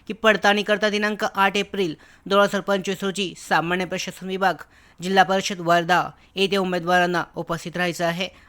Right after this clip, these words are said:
आणि ही जी महत्त्वाची कागदपत्रं आहेत, आहेत, होय, नाही, या पद्धतीने डिटेलमध्ये हा फि-, फॉर्म फिल आउट करायचा आहे. तो त्या ठिकाणी तुम्हाला उपलब्ध होईल. अशा पद्धतीने पाहू शकता, इथे स्वयं घोषणा प्रमाणपत्राचा नमुनासुद्धा उपलब्ध करून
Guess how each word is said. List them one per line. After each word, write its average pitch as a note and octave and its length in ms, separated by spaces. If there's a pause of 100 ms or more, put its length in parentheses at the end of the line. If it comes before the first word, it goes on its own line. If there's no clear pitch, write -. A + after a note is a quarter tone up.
आणि F#3 140
ही F3+ 140
जी F#3 100
महत्त्वाची G3 500
कागदपत्रं F#3+ 500
आहेत, F#3+ 240 (200)
आहेत, E3+ 360 (220)
होय, F3 240 (280)
नाही, F#3 380 (120)
या F#3 180
पद्धतीने F#3 500 (320)
डिटेलमध्ये G3 500
हा F#3+ 140
फि-, F#3+ 200 (100)
फॉर्म F#3 280
फिल F3 140
आउट D#3+ 180
करायचा E3 380
आहे. F#3 280
तो F#3+ 60
त्या F#3 140
ठिकाणी F#3 340
तुम्हाला F3+ 380 (100)
उपलब्ध D#3+ 340
होईल. F3+ 300 (380)
अशा F#3+ 220
पद्धतीने G3 380
पाहू G3+ 200
शकता, A3+ 220
इथे A3+ 240 (360)
स्वयं G#3 200
घोषणा G3+ 280
प्रमाणपत्राचा G#3 720 (360)
नमुनासुद्धा G3 680
उपलब्ध D#3+ 360
करून F3 300